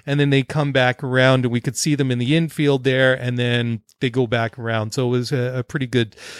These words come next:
place to go. But, you know, Abu Dhabi is, uh, one of these places, just from an experience point of view, I'd very much like to go to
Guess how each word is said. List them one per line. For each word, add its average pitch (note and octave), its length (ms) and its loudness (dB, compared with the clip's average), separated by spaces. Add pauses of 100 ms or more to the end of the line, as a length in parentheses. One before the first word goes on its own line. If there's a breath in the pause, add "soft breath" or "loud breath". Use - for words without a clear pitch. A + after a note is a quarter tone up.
(200 loud breath)
place C3+ 280 -2
to C#3+ 80 -2
go. D3 260 4
But, C3+ 300 2
you D3+ 80 2
know, D3 120 2
Abu F#3+ 240 -2
Dhabi F3 340 0
is, C#3+ 140 0
uh, D#3 120 4
one D#3 120 0
of D#3+ 80 0
these C#3+ 160 -4
places, D3 440 -2
just - 180 0
from D#3 160 -2
an C3 80 0
experience F3+ 640 2
point B2 240 -2
of A#2 60 -4
view, A#2 160 -2
I'd B2 120 0
very C3+ 140 0
much B2+ 260 -4
like B2 180 -4
to C#3 100 -6
go B2+ 220 2
to A#2+ 300 0